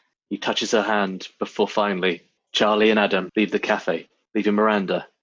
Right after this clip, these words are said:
all on her own, just with her hot water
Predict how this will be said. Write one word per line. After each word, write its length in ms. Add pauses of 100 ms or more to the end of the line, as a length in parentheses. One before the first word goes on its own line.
(200)
all 200
on 100
her 260
own, 260 (280)
just 340
with 220 (180)
her 140
hot 240
water 480